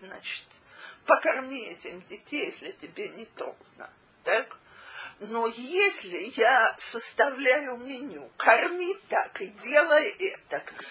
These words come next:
то я хочу управлять другим всё время. Теперь я всегда говорю, я в жизни не видела мужчину, который, зача-, скажем, вот-вот должна быть злокатный рот,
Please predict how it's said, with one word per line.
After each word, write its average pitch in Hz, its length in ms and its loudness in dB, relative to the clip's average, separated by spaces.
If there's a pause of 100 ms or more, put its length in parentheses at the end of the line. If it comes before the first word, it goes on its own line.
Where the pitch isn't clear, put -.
(360)
то 277 100 0
я 330 320 8
хочу 320 420 2
управлять 254 1300 4 (140)
другим 370 760 -4 (160)
всё - 340 -2
время. - 600 -14 (580)
Теперь 466 440 0
я 392 220 4
всегда 311 480 0
говорю, 214 560 -4 (580)
я 262 220 6
в - 40 -2
жизни 359 520 2
не 262 200 -6
видела 320 460 0
мужчину, - 680 -4
который, 302 680 0 (380)
зача-, 320 640 2
скажем, 269 680 4
вот-вот 220 580 -4
должна 196 480 2
быть - 200 -8 (260)
злокатный 208 640 2
рот, 403 300 0